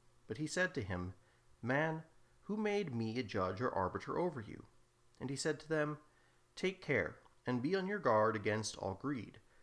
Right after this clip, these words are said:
for one's life does not consist in the abundance of his possessions." And he told them a parable, saying, "The land of a rich man produced plentifully, and he thought to himself, 'What shall I do?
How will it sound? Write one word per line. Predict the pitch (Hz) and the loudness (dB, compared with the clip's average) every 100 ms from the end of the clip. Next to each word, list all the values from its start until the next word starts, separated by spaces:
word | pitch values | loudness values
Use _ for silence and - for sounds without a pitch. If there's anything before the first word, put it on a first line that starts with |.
| - | -14
for | - 110 | -4 2
one's | 113 113 104 | 2 2 2
life | 120 170 175 | 2 2 -2
does | 135 123 | -6 -2
not | 127 - | -2 -2
consist | 135 - 151 180 - - | -4 -2 -2 -2 -6 -6
in | 113 | -4
the | 113 | -2
abundance | 104 139 170 104 104 - | 2 2 2 -2 -6 -8
of | 95 | -4
his | 98 90 | -4 -4
possessions." | 107 104 151 - - - - - _ _ - - - | -4 -2 -2 -4 -16 -16 -16 -16 _ _ -20 -20 -6
And | 131 | -2
he | 151 | -2
told | 180 180 | 2 2
them | 143 | 4
a | 131 | 2
parable, | - 151 139 104 95 | 2 2 4 4 2
saying, | 110 101 98 95 - - - - - | 0 0 -2 -4 -10 -20 -20 -8 0
"The | 110 | 4
land | 110 131 151 | 4 4 4
of | |
a | 147 | 4
rich | 139 175 - | 2 0 -2
man | 92 85 85 | -2 -2 -4
produced | - 110 110 104 - | -4 -2 -2 -4 -8
plentifully, | - 165 - - - - - _ - - | -6 -4 -6 -12 -16 -18 -20 _ -16 -8
and | 120 | -6
he | 156 | -4
thought | 139 151 160 - - | -2 2 2 0 -6
to | 202 | -6
himself, | 208 - 104 92 - - - - - - | -4 0 0 0 -4 -16 -20 -20 -8 -4
'What | 104 | -2
shall | - 104 | 2 4
I | 101 | 4
do? | 185 175 | 0 -6